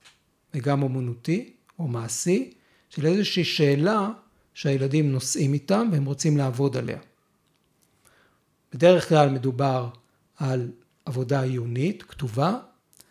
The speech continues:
ועל עבודה מעשית אומנותית באחד משטחי האומנות שקיימים בבית ספר. זה יכול להיות בצורפות, זה יכול להיות בפיסול, כדרות,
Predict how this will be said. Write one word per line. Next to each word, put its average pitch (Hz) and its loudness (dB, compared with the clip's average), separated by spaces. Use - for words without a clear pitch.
ועל 143 0
עבודה 135 0
מעשית 143 0
אומנותית 143 -2
באחד 190 2
משטחי 151 -2
האומנות 147 -2
שקיימים 143 0
בבית 127 -4
ספר. 127 -4
זה 143 -2
יכול 135 0
להיות 120 -2
בצורפות, 131 -2
זה 165 -2
יכול 139 -4
להיות 117 -6
בפיסול, 190 2
כדרות, 151 0